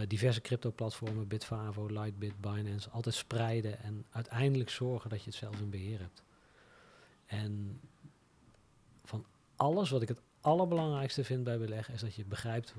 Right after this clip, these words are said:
waarin je belegt. En als je zegt van, "Ik wil het simpel houden", zorg dan dat je één of twee dingen kiest waarvan je snapt hoe het werkt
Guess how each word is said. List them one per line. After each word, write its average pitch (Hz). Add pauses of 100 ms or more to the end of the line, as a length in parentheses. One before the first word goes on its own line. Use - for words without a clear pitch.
(140)
waarin 107
je 95
belegt. 92 (1040)
En 110
als 117
je 104
zegt 120
van, 104 (300)
"Ik -
wil 104
het 101
simpel 151
houden", 131
zorg 123
dan 113
dat 107
je -
één 135
of 120
twee 127
dingen 110
kiest 131
waarvan 98
je 95
snapt 127
hoe 107
het 92
werkt 143